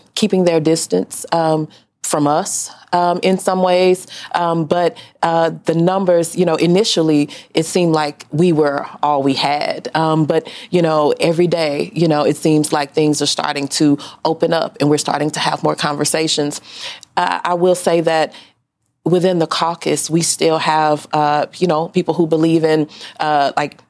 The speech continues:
s-, not a ceasefire, you know, not, it's not the time yet, or we want a regional ceasefire, or we want a bilateral ceasefire. They're,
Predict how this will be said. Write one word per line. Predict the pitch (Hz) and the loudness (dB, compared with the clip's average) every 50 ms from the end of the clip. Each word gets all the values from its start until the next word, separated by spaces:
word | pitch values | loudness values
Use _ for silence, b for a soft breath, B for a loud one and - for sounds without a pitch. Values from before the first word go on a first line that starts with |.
| _ | _
s-, | - - - - _ | -10 -10 -10 -4 _
not | 151 160 170 170 170 | 2 2 2 2 2
a | 165 165 | 0 -2
ceasefire, | 165 - 208 151 - - - 147 139 131 131 135 - - - - | -4 -4 -4 -4 -2 -4 -4 -4 -4 -6 -6 -8 -8 -10 -6 -2
you | 165 175 | 0 0
know, | 147 139 | 2 2
not, | 139 147 156 - | 0 0 0 0
it's | 156 - | 0 0
not | 180 170 165 - | -2 -4 -4 -6
the | 165 | -8
time | 160 - 165 156 151 147 143 | -4 -2 -2 -2 -2 -2 0
yet, | 143 143 - - | 0 0 0 0
or | 156 170 165 156 156 151 151 B B B | 0 2 2 2 2 0 -4 B B B
we | - 170 | 0 0
want | 170 156 170 160 156 - B B - | 2 2 2 0 0 -4 B B -2
a | 180 | 0
regional | 170 190 196 180 175 160 151 | 2 2 2 2 0 0 0
ceasefire, | 147 - 147 139 147 - - 147 143 127 113 - - | -2 -2 -4 -4 -2 -2 -2 -2 -2 -2 -2 -2 0
or | 156 165 | 0 2
we | 170 180 | 2 2
want | 170 175 170 170 | 2 2 0 0
a | 170 | -2
bilateral | 165 165 165 175 190 202 - 175 147 147 | -2 -2 -2 0 0 0 0 0 0 0
ceasefire. | 147 - 139 131 - - 151 147 139 151 | 0 0 0 0 0 0 0 0 2 2
They're, | 156 160 165 | 2 0 0